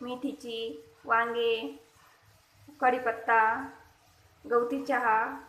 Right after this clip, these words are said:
भरपूर आता भेंडी लावली आहे, अं, कोबी घरचा, घरून गावाकडं भरपूर भाज्या असतात. गवारी शेंगा, आठवड्यातनं पंधरा दिवसातनं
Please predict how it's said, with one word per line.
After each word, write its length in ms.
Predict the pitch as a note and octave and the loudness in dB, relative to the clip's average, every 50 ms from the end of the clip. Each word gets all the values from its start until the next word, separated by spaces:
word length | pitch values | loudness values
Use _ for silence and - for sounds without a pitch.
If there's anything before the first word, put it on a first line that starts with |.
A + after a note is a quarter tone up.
| - - - - _ - - - - - _ _ - - - _ _ _ _ _ _ _ _ - | -20 -20 -20 -20 _ -20 -20 -20 -20 -20 _ _ -20 -20 -20 _ _ _ _ _ _ _ _ -8
भरपूर 420 | G#3+ C4+ B3+ C4+ C4+ - D4 C#4+ | -4 -2 -2 0 0 2 4 6
आता 280 | C4 A#3+ B3 A#3 A3+ A3+ | 6 6 6 6 4 4
भेंडी 420 | A3+ - D4 C4+ B3 A#3+ B3+ B3 | 4 2 0 0 0 -2 -2 2
लावली 380 | A#3+ A#3 A3+ A3+ A3+ A3+ A3 A3 | 4 4 4 4 0 -2 -2 0
आहे, 360 | A3 A3 A3 C4+ C#4 - - _ _ _ _ - - | 0 0 -2 -4 -8 -14 -16 _ _ _ _ -16 -10
अं, 220 | - A3 G#3+ A3 A#3+ | -4 -2 -2 -2 -2
कोबी 400 | - - C4 C4+ C4+ C4+ C4+ C4+ | -2 -2 -2 -2 0 0 0 0
घरचा, 640 | A#3 A#3 A#3+ A3 A3 - A3+ A3 G#3+ G#3 G#3+ C#4 C#4 - - - - - - - - - - - - - - - - - - - | 2 0 0 0 -2 -2 0 2 2 2 2 -2 -6 -12 -16 -20 -20 -20 -20 -20 -20 -20 -20 -20 -20 -20 -20 -20 -20 2 4 6
घरून 280 | A#3+ B3 B3 B3+ C4 B3+ - - - - - - | 6 6 4 2 0 -2 -6 -10 -14 -18 -4 2
गावाकडं 440 | B3+ C4 C4+ C#4 C#4 - C#4 C#4 C#4 | 4 6 6 4 4 4 2 2 4
भरपूर 300 | C#4 C4 - - - C#4 | 2 0 2 2 0 2
भाज्या 340 | D4 C#4 C4 A#3 A#3 A#3+ A#3 | 4 4 4 4 2 2 0
असतात. 300 | A#3 A#3 - - A#3 A#3+ - - - - - - - - - - - - _ - A3+ | 0 0 -2 -4 -4 -4 -4 -10 -16 -16 -14 -14 -14 -16 -18 -20 -20 -16 _ -6 2
गवारी 300 | A#3 A#3+ A#3+ B3 C4+ C#4 | 4 6 6 6 4 2
शेंगा, 600 | C4+ - - A#3+ A#3 A#3 A3+ A3+ A3 A3 A3 - - - - - - - - _ _ _ _ - - - - - - - - - - - - - - - - - - - - - - - _ _ _ - | -2 -2 -4 -2 -2 0 2 4 4 4 4 2 -2 -6 -8 -8 -12 -16 -20 _ _ _ _ -8 -8 -6 -8 -10 -16 -4 -2 -2 -2 -2 -6 -10 -10 -10 -10 -10 -12 -16 -20 -20 -20 -20 _ _ _ -2
आठवड्यातनं 580 | F#3+ A3 B3+ C#4 C#4 A#3 A3+ A#3+ A#3 A#3+ B3 | 0 2 2 2 2 0 0 -2 -2 -4 -6
पंधरा 300 | B3 - C4+ C4 C4 B3+ | 0 0 0 0 0 -2
दिवसातनं 580 | B3 A#3 A#3+ A#3+ - - A#3 A3+ A3+ A#3 A#3+ | -2 -2 -2 -4 -4 -4 -6 -4 -4 -6 -6